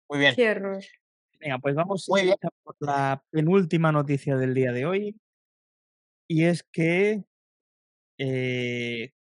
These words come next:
Speaker 3: Sergio Navas, en uno de sus últimos vídeos en Isena Code, en Isena, como le gusta llamar a Josete, eh, nos comenta los nuevos detalles sobre un posible iMac de treinta y dos pulgadas
Speaker 2: Ujú.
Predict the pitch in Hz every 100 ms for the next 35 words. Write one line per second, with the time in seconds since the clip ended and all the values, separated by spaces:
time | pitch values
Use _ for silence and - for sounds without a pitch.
0 | - - 180 - 165 170 185 - 131 131
1 | 131 165 170 156 147 135 147 151 143 139
2 | 139 139 131 - - 139 131 127 123 -
3 | 147 156 135 - 143 170 - - 135 135
4 | 156 139 123 131 127 123 131 131 123 120
5 | - - _ - 123 131 - 131 202 -
6 | _ _ _ _ _ _ - 131 127 127
7 | 123 120 120 117 104 - _ _ _ _
8 | 151 143 170 180 - 160 147 156 185 185
9 | 190 - 147 139 135 127 147 156 156 156
10 | 143 143 160 165 - 139 139 151 175 -
11 | _ - 147 175 180 - 139 127 - 151
12 | 175 175 185 - 135 165 175 175 151 131
13 | - 127 123 123 117 135 160 - 127 113
14 | 120 190 254 262